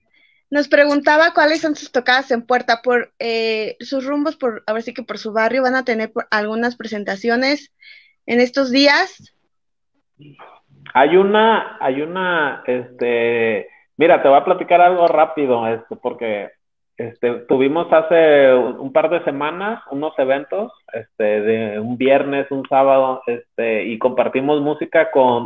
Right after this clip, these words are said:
Speaker 2: un grupo de Cancún muy bueno, que por cierto les mando saludos, Kill Cobra, unos carnales de Cancún, y pues chulada, ¿no? Nos fue súper bien, tocamos aquí en Tepic, Nayarit, al día siguiente nos fuimos a Compostela.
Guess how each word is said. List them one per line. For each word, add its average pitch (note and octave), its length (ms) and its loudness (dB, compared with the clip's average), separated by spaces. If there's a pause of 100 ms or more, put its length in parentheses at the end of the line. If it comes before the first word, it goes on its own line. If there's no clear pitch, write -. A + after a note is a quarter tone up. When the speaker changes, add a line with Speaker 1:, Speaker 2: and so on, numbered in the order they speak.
Speaker 2:
un C3 240 -6
grupo C#3+ 340 0
de C3 140 2
Cancún C3 440 0
muy D3 140 0
bueno, C3+ 380 -2
que A#2+ 80 -2
por A2 220 -10
cierto A2+ 280 -4
les A#2 160 -2
mando A2+ 400 -2
saludos, B2 460 0 (120)
Kill B2+ 200 -2
Cobra, D3 480 0 (500)
unos B2+ 320 -6
carnales A#2+ 480 0
de A2+ 320 2
Cancún, C#3+ 640 0 (600)
y A2+ 580 0 (100)
pues A2+ 160 0
chulada, C3+ 400 4
¿no? D3+ 180 0
Nos D3+ 220 -4
fue C3+ 260 4
súper B2+ 320 0
bien, C3 240 -2
tocamos C3+ 420 -2
aquí B2 300 -8
en B2+ 260 -4
Tepic, - 280 -6
Nayarit, C3+ 640 2 (100)
al A2 120 -2
día A#2+ 160 -2
siguiente C3 360 -4
nos C3 180 -8
fuimos B2 260 -8
a B2 80 -4
Compostela. A#2+ 840 -4